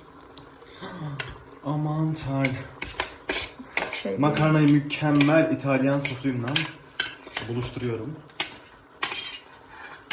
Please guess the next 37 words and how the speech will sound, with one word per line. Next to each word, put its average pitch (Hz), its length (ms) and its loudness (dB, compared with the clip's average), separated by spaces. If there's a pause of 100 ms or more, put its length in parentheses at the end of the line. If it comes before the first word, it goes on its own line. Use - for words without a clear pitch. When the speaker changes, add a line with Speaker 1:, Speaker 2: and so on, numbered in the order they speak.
(600)
Speaker 1:
Bu 180 80 8
arada 190 480 8 (120)
böyle 165 160 4
güzel 151 260 4
bir 147 60 2
makarna 147 280 4
yapmak 139 220 2
istiyorsanız 135 380 -2 (580)
ya 139 140 2
bu 143 200 -4
sosla 135 300 -4
şeyle 131 220 -2
yapacaksınız 107 560 -4
makarnayla. 113 500 -6 (360)
Aslında 160 280 4
makarnanın 160 320 6
şekli 156 300 0
çok 151 180 0
önemli 117 260 0
arkadaşlar. 113 500 -4 (500)
Speaker 2:
Hmm. - 80 -10 (220)
Speaker 1:
Ben 127 140 0
bunu 131 140 0
anlattım. 123 240 -2
Mesela 123 220 0
geçen 135 180 0
Esma'yla 135 340 -2
şey 139 140 -4
yapmıştık 131 460 -8
biz. 185 140 -6 (1300)
Ee, 110 40 -10 (880)
Speaker 2:
Spagetti 220 680 -4
gibi 208 100 2
Speaker 1:
spagetti 151 280 6
Speaker 2:
makarna. 151 40 4
Speaker 1:
makarna 139 460 4
var. 117 140 0